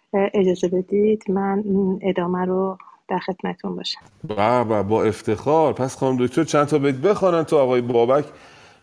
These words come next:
Speaker 2: اه، بتونن پیدا بکنن بقیه‌اش رو. خواهش می‌کنم، در خدمتتون هستیم.
Speaker 1: همانگه خروشیدن کرنای برآمد ز دهلیز پرده سرای. همه کوه و دریا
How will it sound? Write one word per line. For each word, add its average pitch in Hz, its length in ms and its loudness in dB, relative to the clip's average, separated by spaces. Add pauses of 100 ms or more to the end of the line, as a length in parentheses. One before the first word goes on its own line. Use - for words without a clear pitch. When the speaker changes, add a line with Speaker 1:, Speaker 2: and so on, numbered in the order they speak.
(120)
Speaker 2:
اه، 110 140 0
بتونن 117 460 0
پیدا 110 400 0
بکنن 90 480 -4
بقیه‌اش 82 560 -10
رو. 85 80 -8
خواهش 123 460 0
می‌کنم، 92 320 -4
در 107 140 2
خدمتتون 120 560 -2
هستیم. 101 300 -6 (680)
Speaker 1:
همانگه 311 760 0
خروشیدن 247 1120 -6
کرنای 233 1400 -2 (100)
برآمد 233 760 -2 (160)
ز - 80 -10 (140)
دهلیز 254 720 -6 (160)
پرده 185 320 -6
سرای. 165 760 -4 (640)
همه 190 260 2
کوه 254 480 -4
و 254 80 0
دریا 226 680 2